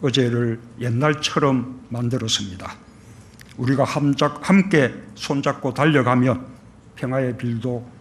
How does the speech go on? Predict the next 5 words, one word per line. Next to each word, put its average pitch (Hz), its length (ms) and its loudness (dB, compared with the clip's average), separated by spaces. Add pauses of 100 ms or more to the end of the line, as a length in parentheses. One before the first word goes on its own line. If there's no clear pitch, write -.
(140)
번영의 143 360 4
길도, 135 680 0
통일의 175 340 4
길도 117 320 0 (340)
성큼성큼 120 1080 -4